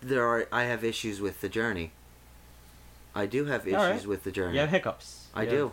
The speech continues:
Speaker 2: have, <laughs> you have
Speaker 1: The, it,
Speaker 2: distinct
Speaker 1: it,
Speaker 2: hiccups.
Speaker 1: it does turn sour for me. Not just in quality, but in the actual placement.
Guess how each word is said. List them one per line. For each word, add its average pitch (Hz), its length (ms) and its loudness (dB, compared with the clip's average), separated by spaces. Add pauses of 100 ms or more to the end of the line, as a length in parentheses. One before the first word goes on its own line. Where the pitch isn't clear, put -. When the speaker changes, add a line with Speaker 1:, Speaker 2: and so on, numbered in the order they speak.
(140)
Speaker 2:
have, 101 180 -6
<laughs> - 40 -12
you - 80 -12
have 123 140 -2 (240)
Speaker 1:
The, 120 200 4
it, 127 40 4
Speaker 2:
distinct 139 300 4
Speaker 1:
it, - 20 6
Speaker 2:
hiccups. - 460 -2
Speaker 1:
it 127 200 0
does 110 220 2
turn 135 220 -4
sour 147 360 2
for 107 160 -2
me. 85 260 -4 (680)
Not 143 160 0
just 156 220 -4
in 127 80 -2
quality, 147 400 2
but 104 220 -2
in 123 420 -2
the 110 140 0
actual 104 340 -2
placement. 95 580 -6